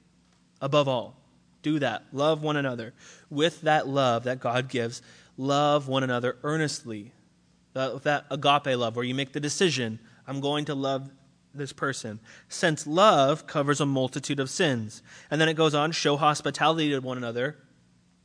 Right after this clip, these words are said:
without grumbling." As each has received a gift, God has given you gifts for a reason, use it, to use it, not to hang on to it, use it to serve one another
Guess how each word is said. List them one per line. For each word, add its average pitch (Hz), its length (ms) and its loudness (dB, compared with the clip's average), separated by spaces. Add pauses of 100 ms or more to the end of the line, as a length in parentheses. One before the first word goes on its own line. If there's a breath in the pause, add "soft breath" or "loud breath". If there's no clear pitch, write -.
(340)
without 117 400 -4
grumbling." 135 640 0 (1500 loud breath)
As 165 280 2
each 190 240 -4
has 160 160 0
received 202 480 -4
a 156 60 -4
gift, 123 480 -4 (280)
God 131 100 -2
has 123 120 -4
given 135 220 -6
you 131 80 -4
gifts 127 220 -6
for 143 140 -2
a 151 60 4
reason, 135 400 0 (560 loud breath)
use 175 460 2
it, 117 300 -2 (500)
to 135 100 -10
use 165 220 0
it, 120 140 -2
not 131 180 -6
to 139 220 -4 (120)
hang 139 140 -4
on 123 160 -6
to 120 100 -4
it, 135 140 -4 (500 loud breath)
use 202 320 2
it 165 120 0
to 156 100 -8
serve 170 340 2
one 135 160 -2
another 120 340 -2